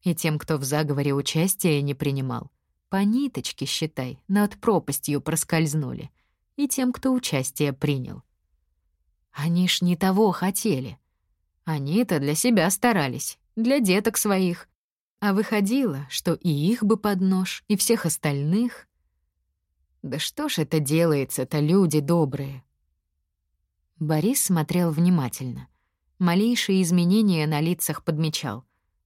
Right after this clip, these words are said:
Потом все он обдумает. Потому как сейчас без предателей и до подлецов много дел доходных освободится. Не казнь ж всем подряд заниматься. Надобно будет и поощрить кого.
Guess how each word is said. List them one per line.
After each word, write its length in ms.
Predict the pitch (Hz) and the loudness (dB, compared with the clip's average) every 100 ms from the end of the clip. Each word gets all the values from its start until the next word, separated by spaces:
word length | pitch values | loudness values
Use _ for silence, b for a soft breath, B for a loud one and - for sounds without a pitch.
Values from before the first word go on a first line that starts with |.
| _ | _
Потом 380 | 277 269 320 262 | -6 -2 -2 -2
все 220 | - 147 | 0 0
он 160 | 139 | 2
обдумает. 580 | 147 160 151 131 127 131 _ _ _ _ _ _ _ _ _ - | 0 0 -2 -4 -6 -12 _ _ _ _ _ _ _ _ _ -10
Потому 400 | 180 185 180 185 | -2 2 4 4
как 220 | 190 165 | 2 -2
сейчас 500 | - 190 - 254 185 | -2 -2 2 2 2
без 200 | 156 156 | 0 -2
предателей 680 | - 165 147 170 - 175 156 | 2 2 2 0 2 2 2
и 40 | |
до 120 | 151 | 2
подлецов 600 | 160 170 180 185 - 208 196 | 0 0 0 0 0 0 4
много 420 | 202 233 214 151 | 6 6 6 4
дел 260 | 147 147 | 4 2
доходных 600 | 147 165 - 147 135 147 | 2 -2 0 0 0 -2
освободится. 840 | 160 - 160 160 160 120 - - - _ _ _ _ _ _ _ | -2 0 0 2 0 -2 -6 -10 -12 _ _ _ _ _ _ _
Не 180 | 180 160 | 0 0
казнь 440 | 156 170 143 151 214 | 0 -2 0 0 -2
ж 120 | - | -2
всем 300 | - 311 233 | -2 0 2
подряд 400 | 208 185 170 143 | 2 4 2 2
заниматься. 720 | 156 202 196 135 - - - _ _ _ _ _ _ - | 4 6 6 2 -6 -8 -10 _ _ _ _ _ _ -8
Надобно 540 | 151 156 262 311 247 | -2 0 0 2 2
будет 320 | 214 254 311 - | 2 2 -2 -2
и 40 | |
поощрить 720 | - 156 151 - 143 190 - | -2 -2 -2 -2 -2 -2 -2
кого. 400 | 214 208 202 196 | -2 0 0 -2